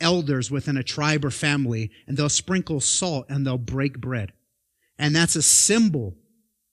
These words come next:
of moral obligation between the two families. That symbol of bread and salt is saying,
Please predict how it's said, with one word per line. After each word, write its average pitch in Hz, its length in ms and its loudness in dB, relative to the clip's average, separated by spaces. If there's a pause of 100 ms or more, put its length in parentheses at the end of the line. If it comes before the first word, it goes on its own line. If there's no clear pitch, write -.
(240)
of 151 160 0
moral 170 420 4
obligation 135 840 -2 (160)
between 147 360 -2
the 143 100 0
two 147 180 -4
families. 117 640 -6 (640)
That 165 320 4
symbol 170 540 2
of 127 280 -2
bread 160 480 0
and 151 160 -2
salt 143 460 0
is 139 160 0
saying, 131 580 2